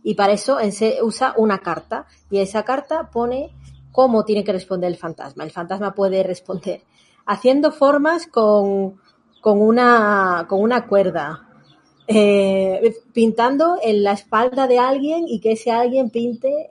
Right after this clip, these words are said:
a ver qué coño está dibujando este señor, usando una especie de ouija para decir letras, es decir, son dif-, son pruebas de ese estilo. Haciendo un, un sonido,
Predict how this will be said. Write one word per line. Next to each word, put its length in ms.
a 100
ver 180
qué 100
coño 240
está 720
dibujando 360
este 160
señor, 420
usando 260
una 80
especie 300
de 140
ouija 640
para 220
decir 320
letras, 400
es 60
decir, 220
son 300
dif-, 260
son 140
pruebas 240
de 80
ese 160
estilo. 420
Haciendo 920
un, 320
un 160
sonido, 720